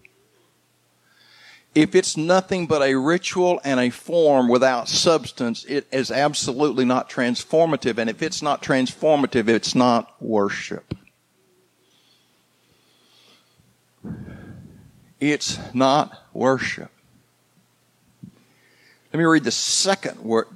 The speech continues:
definition to you, which I think is pretty much, or pretty, a lot better. Extravagant respect extravagant respect. Boy, that word,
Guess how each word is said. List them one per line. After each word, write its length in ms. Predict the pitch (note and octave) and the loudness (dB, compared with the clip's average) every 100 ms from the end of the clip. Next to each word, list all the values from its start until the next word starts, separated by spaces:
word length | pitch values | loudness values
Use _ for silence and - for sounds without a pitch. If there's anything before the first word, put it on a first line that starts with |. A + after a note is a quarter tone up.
| - | -2
definition 520 | B2+ - A#2+ - A2 | 0 0 -4 -4 -4
to 140 | - | 0
you, 120 | A#2 | 0
which 160 | A#2 A2+ | 0 0
I 200 | C#3 C#3+ | 0 -2
think 380 | C3 C#3 B2 A#2 | -2 0 0 -2
is 160 | G#2 | -6
pretty 480 | - - D#3 B2+ A2+ - _ _ _ _ _ _ _ | -10 -6 -4 -2 -4 -10 _ _ _ _ _ _ _
much, 640 | B2 A#2+ A#2 - - - - _ _ - | -2 -2 -2 -6 -8 -10 -16 _ _ -8
or 100 | A#2 | -6
pretty, 300 | - E3 - | 0 0 0
a 100 | A#2+ | 0
lot 260 | C3 - | 2 2
better. 340 | A#2 A#2 F#2+ F2+ _ _ _ _ _ _ _ _ - _ - - | 2 2 0 -8 _ _ _ _ _ _ _ _ -20 _ -10 -8
Extravagant 1160 | - - - - - D#3+ F3+ F#3 F#3 F#3 D#3 - | -4 -2 0 -2 2 4 4 4 2 0 0 -4
respect 1040 | A2+ B2+ - - - - C#3+ G2 - - - F#2+ - _ _ _ _ _ _ _ _ _ _ _ _ _ _ - | -4 -2 -2 -2 -4 -2 -4 -4 -10 -10 -10 -10 -18 _ _ _ _ _ _ _ _ _ _ _ _ _ _ -4
extravagant 1400 | D3 - - - - C#3+ D3+ E3 F#3 F3+ C#3 A2+ G2+ - | 0 4 4 2 -6 -4 0 2 2 0 -4 -6 -8 -10
respect. 580 | G#2+ G#2 - G#2+ F#2+ - | -10 -10 -8 -8 -8 -2
Boy, 180 | C#3+ D#3 | 2 2
that 160 | E3 | 2
word, 380 | C#3+ D#3+ C3 G#2+ | 0 -2 -2 -4